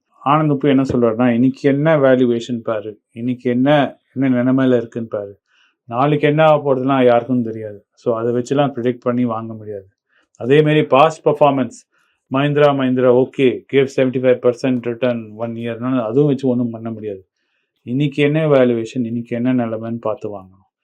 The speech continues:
இன்னைக்கு இருக்க நிலைமையில கடன் இருக்குது ரொம்ப கஷ்டம். அதுவும் கடன் ஜாஸ்தியா இருந்தா இன்னும் கஷ்டம். டாட்டாவே வந்து முட்டிக்கு இறங்கியிருக்காங்க கடன் இருக்கும்போது.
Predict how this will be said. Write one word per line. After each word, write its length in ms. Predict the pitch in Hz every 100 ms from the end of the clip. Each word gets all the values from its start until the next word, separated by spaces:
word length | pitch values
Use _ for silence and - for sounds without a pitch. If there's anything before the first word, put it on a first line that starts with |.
| _ _
இன்னைக்கு 440 | - 156 175 156 165
இருக்க 260 | 156 165
நிலைமையில 680 | 156 139 131 123 117 117 117 - -
கடன் 260 | 123 143
இருக்குது 300 | 139 - 123
ரொம்ப 200 | 113 110
கஷ்டம். 440 | 110 101 _ 101 _ _ _ _ _
அதுவும் 260 | - 123 143
கடன் 280 | 123 139 127
ஜாஸ்தியா 360 | 120 139 143
இருந்தா 280 | 151 127 131
இன்னும் 240 | 117 127 120
கஷ்டம். 360 | 104 - - _ _ _ _ _ _ _ -
டாட்டாவே 600 | 127 147 151 151 160 156
வந்து 200 | 139 135 139
முட்டிக்கு 580 | 135 123 113 123 143 135
இறங்கியிருக்காங்க 580 | 120 113 113 110 107 101
கடன் 300 | 98 110 113
இருக்கும்போது. 420 | 104 - 98 95